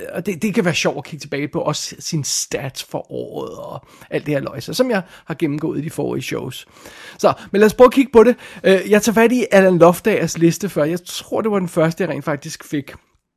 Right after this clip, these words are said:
Så det er hans liste for, øh, for, øh, filmåret tyve tyve. Og først kommer han med lidt stats her. Nu læser jeg ikke hele mailen op, fordi så er vi her hele dagen, og, øh, øh, studiet lukker klokken ti. Så, øh,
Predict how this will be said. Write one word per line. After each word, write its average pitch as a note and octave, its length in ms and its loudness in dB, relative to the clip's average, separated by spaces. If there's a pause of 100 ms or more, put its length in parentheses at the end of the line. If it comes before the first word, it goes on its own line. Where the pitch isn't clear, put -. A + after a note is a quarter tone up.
(540)
Så - 160 -6
det G#3+ 140 4
er A#3 40 6
hans G#3 220 2
liste G3 360 0
for, D#3+ 400 0
øh, D3 200 0
for, D#3 280 -4
øh, D3 340 -2
filmåret E3+ 560 -2
tyve D#3+ 300 -6
tyve. D3 400 -6 (360)
Og D#3 80 -4
først A#3 180 4
kommer A3+ 180 0
han A3 160 2
med G3+ 100 4
lidt F#3 180 -2
stats D#3+ 520 0
her. F3 180 -6
Nu F#3+ 140 -2
læser F#3+ 280 8
jeg - 20 4
ikke F3 160 -4
hele G3 220 0
mailen D#3+ 360 0
op, C3 160 -4
fordi C#3 160 -6
så E3 120 -4
er D#3 60 0
vi D3 100 -2
her C#3+ 60 4
hele C#3+ 240 0
dagen, A#2+ 360 0
og, C#3 180 -4 (360)
øh, D3 360 -4
øh, C#3 60 0
studiet D#3+ 340 -2
lukker C#3+ 200 2
klokken C#3+ 240 -4
ti. - 220 -8
Så, - 180 -6 (440)
øh, F3+ 200 4